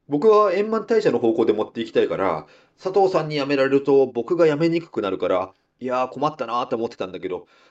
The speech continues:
ようやく佐藤さんが辞めないでくれたから、やっと僕が辞めることができます。ありがとう、佐藤さん。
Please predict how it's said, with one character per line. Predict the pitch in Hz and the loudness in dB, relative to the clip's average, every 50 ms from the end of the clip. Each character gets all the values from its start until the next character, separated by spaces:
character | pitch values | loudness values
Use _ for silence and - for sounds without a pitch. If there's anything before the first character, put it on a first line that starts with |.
| _ - | _ -10
よ | 175 214 247 277 285 285 | -4 -2 2 4 4 4
う | 285 | 4
や | 285 269 | 4 2
く | 277 277 254 | 0 -2 -2
佐 | - 254 240 | 0 0 2
藤 | 226 214 202 | 2 2 2
さ | 196 160 | 2 0
ん | 151 | 2
が | 139 135 | 4 4
辞 | 135 135 139 | 4 4 2
め | 160 | 0
な | 165 160 | 0 0
い | 139 | 0
で | 117 | 0
く | - 113 | 0 0
れ | 107 | 0
た | 104 107 | 0 0
か | - 104 | -2 -2
ら、 | 107 110 107 - _ _ _ _ _ _ _ | -2 -2 -4 -6 _ _ _ _ _ _ _
や | 139 143 143 | -6 -6 -6
っ | 143 - _ _ _ - | -6 -10 _ _ _ -4
と | 165 | -4
僕 | 143 156 160 156 123 | -2 -2 0 0 0
が | 107 95 | -2 -2
辞 | 87 95 | -2 -2
め | 107 117 | 0 0
る | 120 120 | 0 0
こ | 127 127 | -2 -4
と | - - | -4 -6
が | - 76 | -6 -6
で | 82 82 | -8 -8
き | - 131 | -8 -8
ま | 123 117 | -8 -8
す。 | - - - - _ _ _ _ _ _ - | -10 -12 -16 -16 _ _ _ _ _ _ -14
あ | - 92 | -6 -2
り | 113 | 0
が | 131 135 | 0 2
と | - 120 98 90 - - | 2 0 0 -2 -4 -6
う、 | |
佐 | - - 104 104 | -4 -4 -2 -2
藤 | 95 | -2
さ | 87 95 | -2 -2
ん。 | 78 - _ | -4 -6 _